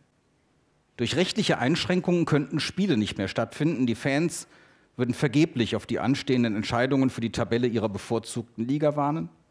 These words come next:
warten. Rechtliche Einschränkungen, die das bewirken würden, wären umgehend ein Thema des gesellschaftlichen Diskurses. Rechtliche Einschränkungen, die den Journalismus bedrohen, sind dagegen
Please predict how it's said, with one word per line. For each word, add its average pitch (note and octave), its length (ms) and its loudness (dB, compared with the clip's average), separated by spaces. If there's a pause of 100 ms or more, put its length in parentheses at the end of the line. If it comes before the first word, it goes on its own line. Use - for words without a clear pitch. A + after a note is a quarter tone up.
warten. B2+ 380 -2 (1080)
Rechtliche D#3+ 420 0
Einschränkungen, D3 640 2
die A#2 140 2
das A#2+ 240 0
bewirken B2+ 480 0
würden, C#3+ 300 0 (600)
wären C#3+ 260 2
umgehend B2 540 4
ein G#2 120 0
Thema C3+ 280 2
des B2 180 0
gesellschaftlichen G2+ 680 -2
Diskurses. - 680 -4 (1500)
Rechtliche B2 560 0
Einschränkungen, B2 720 2
die A2 100 0
den G#2 140 2
Journalismus G#2+ 640 2
bedrohen, G#2+ 460 0
sind C#3+ 160 2
dagegen D3 420 0